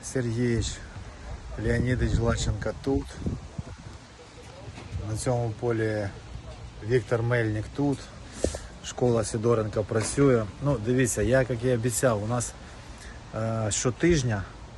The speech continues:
Ми вводимо нову систему, клубну систему карток. Е, тих, хто, як би, займається, індивідуальних членів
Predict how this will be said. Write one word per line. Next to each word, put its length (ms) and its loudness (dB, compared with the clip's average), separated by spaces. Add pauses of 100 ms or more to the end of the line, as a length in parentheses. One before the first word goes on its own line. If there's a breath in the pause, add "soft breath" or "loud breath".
(280)
Ми 40 4
вводимо 440 4
нову 280 2
систему, 600 0
клубну 380 2
систему 520 -2
карток. 540 -2 (600 loud breath)
Е, 600 -2 (280)
тих, 160 4
хто, 280 -2
як 100 -2
би, 140 -4
займається, 720 -2
індивідуальних 720 0
членів 460 -2